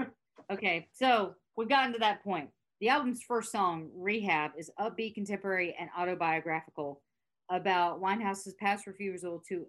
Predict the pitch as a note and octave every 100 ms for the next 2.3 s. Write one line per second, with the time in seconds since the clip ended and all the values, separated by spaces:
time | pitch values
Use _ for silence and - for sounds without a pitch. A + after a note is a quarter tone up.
0 | - F3 A3 G3+ G3 A#2 - F#3 G3 G3
1 | F#3 F#3 F3 G#3 G3+ F#3 F3+ F3+ E3+ E3
2 | E3 D3+ D#3